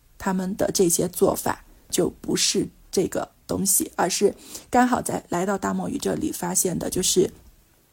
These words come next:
彝族人的这些奶奶们，他们的日常生活中很大的一部分，它其实是就是在践行着永续的一些东西。当然因为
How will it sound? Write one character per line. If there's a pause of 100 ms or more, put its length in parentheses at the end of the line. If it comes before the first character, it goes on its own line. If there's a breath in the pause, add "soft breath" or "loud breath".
(220)
彝
族
人
的
这
些 (380 loud breath)
奶
奶
们，
他
们
的
日
常
生
活
中
很
大
的
一
部
分， (360 loud breath)
它
其
实
是
就
是
在 (180)
践
行
着
永
续
的
一
些
东
西。 (280 loud breath)
当
然
因
为